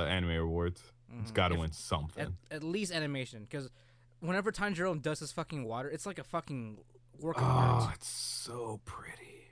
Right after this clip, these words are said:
Speaker 2: Like, you know, the, that, w-, what's that one called? Like, that, that famous Japanese, like, wave,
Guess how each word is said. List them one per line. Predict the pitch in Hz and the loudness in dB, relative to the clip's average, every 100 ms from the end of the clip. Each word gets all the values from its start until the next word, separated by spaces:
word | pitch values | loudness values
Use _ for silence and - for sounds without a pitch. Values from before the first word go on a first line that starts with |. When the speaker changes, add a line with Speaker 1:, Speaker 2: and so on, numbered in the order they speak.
| - | -12
Speaker 2:
Like, | 139 147 | -8 0
you | |
know, | 170 208 | 0 2
the, | 202 202 | 2 2
that, | 190 - | 0 -4
w-, | 185 - 170 - 175 | -8 -18 -18 -18 -10
what's | 190 | -6
that | 220 180 | -4 -2
one | 202 | -4
called? | 196 190 190 | -2 -2 0
Like, | 165 | -2
that, | 151 139 120 | -2 -4 -6
that | 143 135 - | -4 -4 -2
famous | 147 151 139 | -2 -2 -2
Japanese, | - 143 147 143 135 | -2 -4 -4 -6 -4
like, | 135 | -4
wave, | 117 117 127 139 | -4 -4 -4 -6